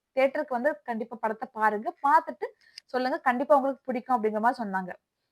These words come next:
ஃபார்ட்டி பிளஸ்ல இருக்கக்கூடியவங்களோட ஸ்டோரி மாதிரி இருந்துச்சு அப்படின்னு சொல்லிட்டு, இருக்கும் அப்படின்னு சொல்லிட்டு சொன்னாங்க. இந்த படம்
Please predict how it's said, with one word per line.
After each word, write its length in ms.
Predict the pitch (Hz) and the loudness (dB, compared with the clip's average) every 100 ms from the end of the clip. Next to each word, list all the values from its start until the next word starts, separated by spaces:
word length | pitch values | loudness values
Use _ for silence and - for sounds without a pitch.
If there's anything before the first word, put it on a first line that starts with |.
| _ _ _ _ _ - | _ _ _ _ _ 4
ஃபார்ட்டி 280 | 269 294 381 | 6 6 4
பிளஸ்ல 380 | - 285 277 269 | 4 2 4 2
இருக்கக்கூடியவங்களோட 840 | 247 - 240 233 226 226 220 220 | 2 0 -4 -2 0 2 2 2
ஸ்டோரி 340 | 294 - 247 240 | 2 0 0 2
மாதிரி 280 | 233 226 220 | 0 0 -2
இருந்துச்சு 240 | 208 214 | -6 -8
அப்படின்னு 240 | 214 214 | -6 -6
சொல்லிட்டு, 300 | 202 196 330 | -6 -6 -6
இருக்கும் 320 | 247 233 247 240 | -6 -4 0 0
அப்படின்னு 160 | 214 | 0
சொல்லிட்டு 360 | 220 226 285 247 | -6 -6 -4 -2
சொன்னாங்க. 380 | 202 196 233 339 | -2 0 4 4
இந்த 180 | 254 | 0
படம் 340 | 247 - 247 | -4 0 2